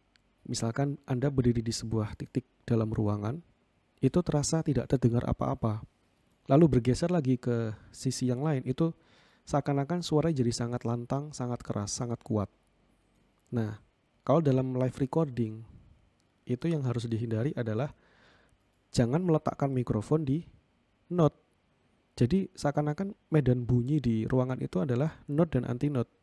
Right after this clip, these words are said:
Kalau note itu artinya simpul. Nah, kalau simpul itu berarti tidak ada energi yang bergerak. Tentu energi yang tidak bergerak ini tidak semua frekuensi. Jadi kalau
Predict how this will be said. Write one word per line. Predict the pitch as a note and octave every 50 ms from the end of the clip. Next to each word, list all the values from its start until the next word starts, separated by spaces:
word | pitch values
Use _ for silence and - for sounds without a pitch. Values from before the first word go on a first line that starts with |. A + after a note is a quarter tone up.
| _ _ _ _ _ _ _ _ _ _ _ _ _ - _ -
Kalau | - D3+ D3 D#3+ F3+
note | G3 F3 C#3 C#3+ - _ _ -
itu | C#3 - - D#3+
artinya | C3+ C3+ - - D3+ D3
simpul. | - C#3 B2 A#2+ A#2 - A#2+ C3+ E3+ E3+ - - -
Nah, | A#2 A2 A2
kalau | A2 B2+ A#2+ B2 B2
simpul | - C#3 C3+ C3 C3 C#3 C#3
itu | D3 D#3
berarti | D#3 C3 A#2 - E3 D#3
tidak | D#3 - B2 A2+
ada | A#2 A#2
energi | B2 B2+ B2+ A#2+ - -
yang | C3+ B2
bergerak. | A2+ G#2+ - - - G#2+ - - _ _ _ _ _ _ _ _ _ _ _ _ _ _ _ _ _ _ _ _ _ _ _ _ _ _ _ _ _ _ _ _ _ _ _ _ _
Tentu | - C#3+ B2+ B2 - G3 G3+ F3+ - _ -
energi | D3 D3 C#3 - - C#3
yang | C#3 B2+
tidak | C3 C3 - A#2+
bergerak | A#2 - - C3 B2 A#2 C#3+
ini | F#3
tidak | - F3 B2+ A#2+ -
semua | - - C3 B2+ A#2+ A#2 -
frekuensi. | A2 A#2 - - B2+ C#3+ D#3+ - - B2 A2+ A2 A2 - - - - - - _ _ -
Jadi | - A#2+ A2 B2+ B2+
kalau | - B2+ A#2+ A#2 A2+ A2